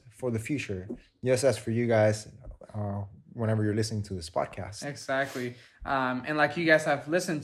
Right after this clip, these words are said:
Speaker 2: to, uh, those last two podcasts, the first podcast specifically, we talked about how difficult it was transitioning to online learning and how difficult it was to s-, having to say bye to a lot of our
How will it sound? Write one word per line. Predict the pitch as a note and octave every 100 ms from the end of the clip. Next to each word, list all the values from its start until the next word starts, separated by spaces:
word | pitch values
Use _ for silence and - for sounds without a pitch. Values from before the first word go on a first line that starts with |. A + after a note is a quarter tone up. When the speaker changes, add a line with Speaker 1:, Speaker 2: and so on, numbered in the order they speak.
| D3
Speaker 2:
to, | C#3+ C#3+ D3+
uh, | C#3+ B2+
those | C3 A2+
last | C3+ B2+ C#3+ C3+ -
two | F#3+
podcasts, | F#3+ C3+ C3 B2
the | B2
first | - G#3 G#3
podcast | D3+ C#3+ C3 A#2 - _ _ _ D3+
specifically, | A#2 C3+ - D#3+ C#3 A#2 C3
we | B2+
talked | C3+ D3 D3+ D3+
about | C3 C3+ B2+ B2 - - _ _ -
how | C#3 C3 B2 B2 A#2+ A#2+ A#2 A2+ -
difficult | C#3+ C#3 E3+ E3 C3+
it | C3
was | A#2+ B2+ B2+ A#2+ A2 - - _ _ _
transitioning | - C3+ B2 C#3 C#3+ C3 B2+
to | A#2
online | - B2+ C3 B2+ B2+ B2+ B2+ -
learning | B2+ B2+ B2 B2 B2+
and | C3
how | C3 B2
difficult | C#3+ C#3 - C#3
it | B2
was | C3 B2+ A2+
to | - - B2+
s-, | A#2 - - _
having | - D#3 D#3+
to | C3+
say | D#3
bye | C#3 C3 D#3+
to | E3 C#3+
a |
lot | B2+ B2+ B2+
of | C3+ B2
our | B2 A#2+ A2+ A2+